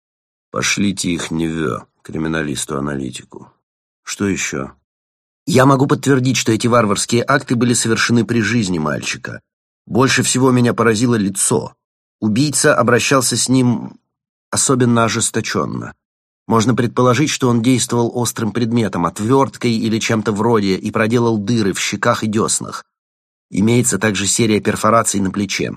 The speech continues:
Рван не чувствовал больше погружённых в холодный песок ног.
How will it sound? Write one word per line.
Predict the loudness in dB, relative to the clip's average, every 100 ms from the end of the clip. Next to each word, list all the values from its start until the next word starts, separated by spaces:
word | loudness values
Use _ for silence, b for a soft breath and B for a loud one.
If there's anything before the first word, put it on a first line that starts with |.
| -12 _ _ _ _ -4
Рван | 0 4 6
не | 4
чувствовал | 2 0 0 -2 -4 -2
больше | -2 -2 -4 -6
погружённых | -6 -6 -4 -4 -2 -2 -2 -4
в | -4
холодный | -4 -2 -4 -6 -6
песок | -4 -4 -4 -6
ног. | -8 -8 -8 -12 -14